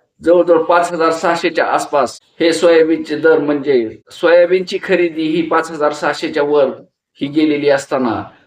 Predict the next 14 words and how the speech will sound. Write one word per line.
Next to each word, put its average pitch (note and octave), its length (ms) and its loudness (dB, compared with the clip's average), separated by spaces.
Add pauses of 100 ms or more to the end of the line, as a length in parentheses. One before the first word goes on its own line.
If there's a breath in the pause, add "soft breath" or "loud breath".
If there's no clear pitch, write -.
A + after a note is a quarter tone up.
(400)
प्रत्यक्षात E3+ 560 0
शेतकऱ्याजवळ D#3+ 680 0
जर D#3 140 2
पीकच E3+ 440 -2
नसेल, D#3 360 -4
तर D3 100 0
ह्या C#3+ 180 0
पिकाचे B2 840 -2
किंवा C#3 420 2 (260 loud breath)
त्या D3 100 2
हमी D3+ 280 0
भावाचे D3 460 2
काय D#3 260 0
करायचे, C3 480 0